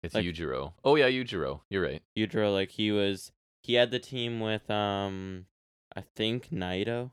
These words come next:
Speaker 1: Yeah.
Speaker 2: a while back.
Speaker 1: I just don't love Evil or Goto at this point. I don't know.
Speaker 2: Um, Goto's fine. I don't, I don't think Yoshihashi's gonna,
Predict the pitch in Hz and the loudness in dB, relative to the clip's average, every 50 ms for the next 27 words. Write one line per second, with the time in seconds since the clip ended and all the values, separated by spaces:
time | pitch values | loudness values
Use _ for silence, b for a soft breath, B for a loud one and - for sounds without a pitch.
0 | _ - 92 80 73 73 113 107 110 110 110 113 110 113 113 117 120 123 - - | _ -4 -2 0 0 0 0 2 2 2 2 2 2 2 0 0 0 -2 -4 -8
1 | - - 101 113 127 117 - 120 113 107 101 101 101 85 90 90 90 87 92 95 | -4 0 0 0 0 0 -2 -4 -2 0 0 0 0 0 -2 -4 -2 -2 -2 -2
2 | 95 - 85 85 80 76 82 78 78 78 71 69 67 69 - _ _ _ _ _ | -2 -2 -2 -2 -2 -2 -2 -2 -2 -2 -4 -6 -8 -10 -12 _ _ _ _ _
3 | _ _ _ _ _ - 69 71 - 78 73 - - - 67 64 64 - - _ | _ _ _ _ _ -8 -8 -6 -6 -6 -8 -8 -10 -12 -10 -10 -12 -14 -16 _
4 | _ _ _ _ _ _ _ - - 104 104 104 101 101 101 104 - - _ _ | _ _ _ _ _ _ _ 0 0 2 2 2 0 -2 -4 -8 -12 -18 _ _
5 | _ 117 117 113 104 110 - - - 107 101 107 - - - 104 107 113 110 107 | _ -4 -4 -4 -6 -8 -10 -6 -6 -6 -6 -8 -10 -10 -8 -8 -6 -6 -8 -10
6 | 104 - _ _ _ - 127 120 - - 98 92 - 95 87 87 95 90 - - | -12 -16 _ _ _ -16 -16 -10 -8 -6 -6 -6 -6 -8 -10 -10 -12 -12 -12 -14
7 | - - - _ - 90 92 - | -18 -20 -20 _ -16 -14 -14 -14